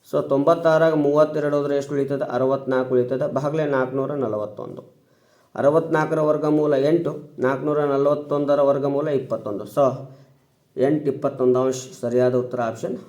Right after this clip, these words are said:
ಬಿ. ಇನ್ನು ಐವತ್ತೈದನೇ ಪ್ರಶ್ನೆ ನೋಡ್ರಿ, ಎರಡು ಸ್ಥಾನ ಬೆಲೆ ಅಂದ್ರೆ ಒಂದ್-, ಆ, ಒ-, ಹ-, ಒಂದು ಐದು ಆರು ಐದು ಆರು ಮೂರು ಅಂದ್ರೆ ಒಂದು ಲಕ್ಷ ಐವತ್ತಾರು ಸಾವಿರದ ಐದುನೂರ ಅರವತ್ಮೂರರಲ್ಲಿ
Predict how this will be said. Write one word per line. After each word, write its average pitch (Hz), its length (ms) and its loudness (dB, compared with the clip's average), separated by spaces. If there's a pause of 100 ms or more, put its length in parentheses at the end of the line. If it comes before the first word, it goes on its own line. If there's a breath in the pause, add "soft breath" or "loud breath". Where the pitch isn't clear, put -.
(120)
ಬಿ. 123 440 -8 (1200 soft breath)
ಇನ್ನು 175 220 0
ಐವತ್ತೈದನೇ 151 640 0
ಪ್ರಶ್ನೆ 123 640 -8 (2500)
ನೋಡ್ರಿ, 127 540 -4 (220)
ಎರಡು 156 320 0
ಸ್ಥಾನ 156 340 -2
ಬೆಲೆ 139 180 0
ಅಂದ್ರೆ 160 480 -2
ಒಂದ್-, - 580 -4 (800)
ಆ, 135 120 -6
ಒ-, 143 240 0
ಹ-, 131 200 0
ಒಂದು 160 460 2
ಐದು 151 340 2
ಆರು 147 540 2
ಐದು 147 340 2
ಆರು 135 320 2
ಮೂರು 113 340 0
ಅಂದ್ರೆ 117 300 -2
ಒಂದು 139 260 0
ಲಕ್ಷ 143 200 0
ಐವತ್ತಾರು 139 520 2
ಸಾವಿರದ 139 260 0
ಐದುನೂರ 139 380 4
ಅರವತ್ಮೂರರಲ್ಲಿ 131 1120 0